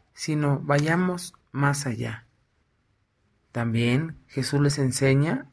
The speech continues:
que Él no es Moisés. Moisés dio de comer al pueblo de Israel el maná y las codornices, pero Él les está dando un verdadero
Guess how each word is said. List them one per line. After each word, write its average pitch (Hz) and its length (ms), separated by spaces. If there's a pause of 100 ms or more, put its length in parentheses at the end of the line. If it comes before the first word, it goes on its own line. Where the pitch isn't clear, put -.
(120)
que 127 340
Él 240 200 (680)
no 127 220
es 139 140
Moisés. 143 760 (1500)
Moisés 135 640
dio 135 200
de 135 120
comer 127 440
al 123 140
pueblo 131 400
de 123 100
Israel 117 720 (600)
el 101 180
maná 117 720 (160)
y 113 80
las 113 200
codornices, 123 880 (640)
pero 139 140
Él 160 60
les 170 160
está 147 220
dando 151 340
un 151 160
verdadero 135 540